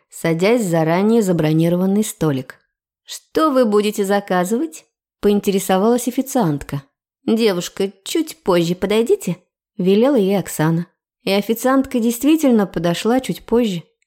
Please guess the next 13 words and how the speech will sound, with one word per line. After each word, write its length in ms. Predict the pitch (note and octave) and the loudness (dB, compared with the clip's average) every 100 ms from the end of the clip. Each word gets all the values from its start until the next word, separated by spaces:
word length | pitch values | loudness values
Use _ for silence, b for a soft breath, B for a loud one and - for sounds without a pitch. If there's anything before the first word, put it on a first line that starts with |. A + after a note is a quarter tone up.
| _ | _
Тарелка 480 | - F#3 G#3 A3+ G3 | 0 2 2 2 0
из 140 | F#3 E3+ | -2 2
дюжины 480 | A3 A3 G#3 F#3 | 2 4 4 4
видов 300 | F3+ A3 G3 | 2 2 0
десертов 720 | E3 E3+ - G#3+ A#3+ - E3+ - | 0 -4 0 0 0 -4 -8 -8
и 40 | |
шампанское 960 | D#3+ D#3 D#3 D#3 G3 B3 A#3 - D#3+ D#3+ _ _ - | -4 0 0 0 0 0 -2 -8 -10 -10 _ _ -4
от 200 | F3 - | -4 -4
столика 500 | - D#3 C#3+ C#3+ D#3+ | -6 -4 -4 -4 -10
справа. 500 | - D#3+ D3+ C#3+ D#3 _ _ _ | -6 -2 -2 -2 -6 _ _ _
Большой 400 | D#3 D3+ - G3+ | -2 0 2 2
букет 360 | F3 F3 E3+ E3 | 2 0 -2 0
роз 420 | F3+ A3 G#3+ | 0 0 -2